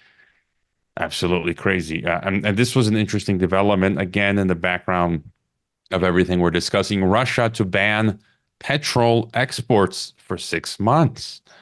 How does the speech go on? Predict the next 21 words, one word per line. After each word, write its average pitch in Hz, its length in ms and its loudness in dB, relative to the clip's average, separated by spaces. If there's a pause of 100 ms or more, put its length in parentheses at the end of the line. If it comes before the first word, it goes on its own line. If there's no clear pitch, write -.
(380)
Uh, 82 280 -2 (100)
again, 104 400 0
this 95 200 -2
is 95 120 -8
related 92 480 2
to 90 340 -2 (840)
war 113 300 4
measures. 76 460 -2
Russia 98 320 0
will 98 200 0
introduce 104 460 0
a 92 60 -4
six-month 95 720 0
ban 95 340 2
on 90 140 2
petrol 101 520 0
exports, 92 760 0 (480)
uh, 85 320 0
tomorrow, 110 460 4
March 104 240 2
first, - 500 -2